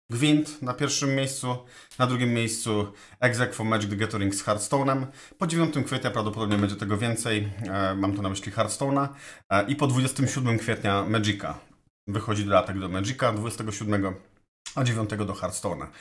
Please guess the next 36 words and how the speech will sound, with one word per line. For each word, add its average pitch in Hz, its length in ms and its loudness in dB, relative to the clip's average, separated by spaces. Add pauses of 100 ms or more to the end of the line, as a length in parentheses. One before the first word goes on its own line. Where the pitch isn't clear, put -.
(240)
Oczywiście 147 360 0
Gwint 123 340 0
nadal 107 220 2
będzie 101 200 0
na 101 120 2
gó-, 101 160 -4
na 110 160 -2
głównym 113 320 -2
miejscu. 131 460 -2 (320)
E, 107 60 -2
dlaczego? 160 560 4
Świetnie - 360 0
się 120 120 -4
w 107 60 -6
nim 113 120 -4
bawię, 117 320 4
jest 98 200 0
bardzo, 107 280 2
bardzo 101 280 2
skillowo, 104 600 2 (340)
e, 95 240 -2
i 104 100 -2
przede 101 260 -4
wszystkim, 104 520 0 (140)
e, 101 260 0
mega, 123 440 4 (160)
mega 104 500 2
owocnie. 117 640 -4 (420)
E, 95 140 -4
bo 98 180 -4
duże 104 240 -4
sukcesy, 110 680 -4 (260)
może 117 280 0
i 131 100 2
nie, 143 320 2
ale 113 380 4